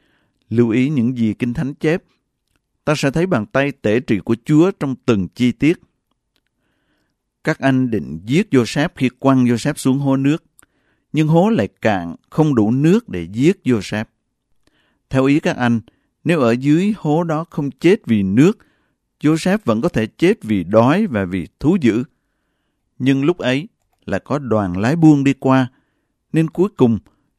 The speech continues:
Joseph được sống và bị bán sang Ai Cập. Các anh Joseph vẫn phải chịu trách nhiệm về tội ác của mình, vì Đức Giê-hô-va không kể kẻ có tội là vô tội. Theo Dân Số Ký chương mười bốn câu mười tám.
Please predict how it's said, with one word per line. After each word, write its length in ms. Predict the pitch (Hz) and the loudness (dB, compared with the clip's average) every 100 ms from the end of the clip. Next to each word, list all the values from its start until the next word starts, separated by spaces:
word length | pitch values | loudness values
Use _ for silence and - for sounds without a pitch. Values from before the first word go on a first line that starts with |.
| _ | _
Joseph 420 | 139 143 143 170 214 | 0 0 0 -4 -2
được 160 | - - | -4 -4
sống 360 | - 147 160 226 _ _ _ _ | -2 0 0 -2 _ _ _ _
và 160 | 110 98 | -6 -6
bị 180 | 87 80 | -6 -8
bán 360 | 107 120 180 | -4 -4 -4
sang 320 | 214 139 113 104 | -4 -4 -4 -6
Ai 240 | - 117 | -4 -4
Cập. 240 | - 98 _ _ _ _ _ _ _ _ _ _ _ _ _ _ _ _ _ - | -4 -8 _ _ _ _ _ _ _ _ _ _ _ _ _ _ _ _ _ -8
Các 160 | 127 | -6
anh 280 | - 113 110 | -4 -2 -2
Joseph 420 | 107 101 - 123 160 _ _ | -2 -6 -4 -6 -6 _ _
vẫn 180 | - 107 | -4 -4
phải 140 | 120 131 | -2 -4
chịu 280 | - 110 | 0 0
trách 280 | 104 131 - | 0 -4 0
nhiệm 280 | 127 113 104 | 2 2 2
về 140 | 107 | -2
tội 280 | 98 101 90 | -2 -2 -2
ác 240 | 92 143 - | -4 -6 -4
của 100 | 101 | -2
mình, 240 | 117 95 - _ _ - | -2 -2 -6 _ _ -10
vì 220 | 110 117 | -4 -4
Đức 180 | 107 170 | -4 -6
Giê-hô-va 600 | - 147 143 127 143 139 127 | -2 0 0 0 0 -2 -4
không 260 | - 165 147 | -4 -2 -2
kể 300 | 107 95 131 - | -2 -4 -4 -4
kẻ 140 | 98 | -4
có 140 | - | -4
tội 340 | 175 110 92 - | -2 0 0 -2
là 280 | 107 101 87 | -2 -2 -2
vô 240 | 90 127 | 0 0
tội. 320 | - 98 78 _ _ _ _ _ - | 0 -2 -4 _ _ _ _ _ -6
Theo 100 | 113 | -2
Dân 220 | 117 120 | 0 -2
Số 140 | - | -2
Ký 260 | 131 - 156 - | -6 -4 -4 0
chương 220 | 135 110 | 0 0
mười 120 | 90 | -2
bốn 300 | 85 95 143 | -2 -2 -4
câu 140 | - | -6
mười 180 | 113 92 | -4 -4
tám. 340 | - 95 101 | -6 -6 -6